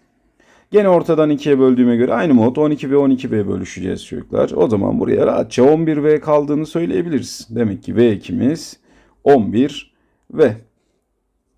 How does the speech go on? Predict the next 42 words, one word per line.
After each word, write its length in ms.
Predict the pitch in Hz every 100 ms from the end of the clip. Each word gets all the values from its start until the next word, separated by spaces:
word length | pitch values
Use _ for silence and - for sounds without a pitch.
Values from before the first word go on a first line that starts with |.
| _ _ _ _ _
Güzel, 420 | 294 120 98 92 -
alta 320 | - - 123
geçelim. 560 | 107 90 95 101 151 - _ _ _ _ _ 180
V 140 | 180
üç 220 | 123 131
yanda. 440 | 175 127 101 110 -
E, 160 | -
aynı 220 | 320 233
mod 240 | 120 120 -
yirmi 280 | 151 165 165
dörttü. 380 | 160 156 - 127
On 240 | - 151
iki 220 | 151 -
yukarı, 360 | 143 127 120 123
on 120 | 139
iki 200 | 131 139
aşağı 400 | 127 123 131 123
kaldı. 380 | 123 101 90 117
E, 100 | 135
koni 360 | - 151 156 143
silindirin 540 | 147 139 143 135 143
üçte 340 | 139 - 156
biriydi. 340 | 139 104 90 107
On 160 | 160
ikinin 320 | 151 - 139 143
üçte 360 | 139 - 131
biri 220 | 107 92
dört 280 | 107 135 -
buraya. 380 | 156 156 156 156
O 120 | 165
zaman 260 | 110 95 95
sekiz 460 | - 151 123 98
V 200 | 95 127
buraya 260 | 143 156 156
kalmış 420 | 160 131 - -
oldu. 440 | - 82 90 127 139
Demek 280 | 156 127
ki 120 | 123 98
V 40 |
üç 280 | 92 92 -
sekiz 440 | 98 - 92 -
V. 220 | 85 -